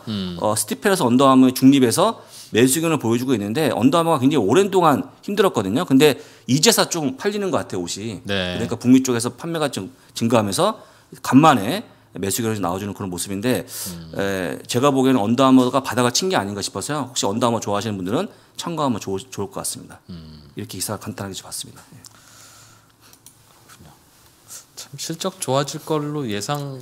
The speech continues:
Speaker 1: 수 있었을까 하는 생각도 들고, 또 뒤늦게 나오는 거 보면 '그래, 저거는 샀을 것 같은데' 하는 생각도
Speaker 2: 네.
Speaker 1: 들고요. 예.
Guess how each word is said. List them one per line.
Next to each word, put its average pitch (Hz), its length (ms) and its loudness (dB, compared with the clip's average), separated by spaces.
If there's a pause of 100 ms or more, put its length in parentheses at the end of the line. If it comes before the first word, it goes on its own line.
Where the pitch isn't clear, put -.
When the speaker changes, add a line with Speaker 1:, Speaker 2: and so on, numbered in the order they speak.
(720)
Speaker 1:
수 - 120 -12
있었을까 160 680 -2
하는 147 160 -8
생각도 127 340 -12
들고, 107 400 -12 (220)
또 113 100 -8 (180)
뒤늦게 139 320 -4
나오는 123 280 0
거 127 80 -2
보면 110 200 -4
'그래, 85 240 -8
저거는 139 320 -8
샀을 170 320 -4
것 165 120 -8
같은데' 101 480 -10
하는 90 180 -16
생각도 90 440 -18 (680)
Speaker 2:
네. 104 220 0
Speaker 1:
들고요. 82 300 -12 (180)
예. 78 260 -12